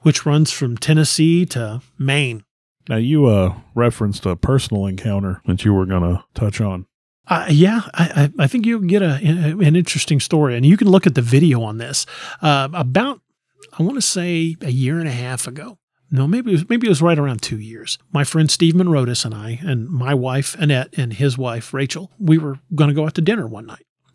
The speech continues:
Speaker 1: And this was when I was writing, writing the book Lakeview Man, when I was, uh, down in, Lo-, in, uh,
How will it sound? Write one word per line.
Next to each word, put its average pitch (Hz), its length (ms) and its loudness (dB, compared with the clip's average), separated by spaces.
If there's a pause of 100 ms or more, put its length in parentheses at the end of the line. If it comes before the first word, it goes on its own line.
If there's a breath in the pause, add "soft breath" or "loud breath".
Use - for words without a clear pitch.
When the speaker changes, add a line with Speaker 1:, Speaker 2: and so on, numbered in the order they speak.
Speaker 1:
And 143 120 2
this 151 160 2
was 160 100 2
when 170 80 2
I 165 80 0
was 143 200 4
writing, 139 680 0 (140)
writing 139 280 2
the 117 60 -2
book 120 300 -4
Lakeview 143 340 -2
Man, 151 300 -8 (360 loud breath)
when 143 120 0
I - 20 2
was, 110 200 -4
uh, 165 300 0
down 135 220 2
in, 127 140 0
Lo-, 151 380 -4
in, 143 280 0
uh, 117 220 -4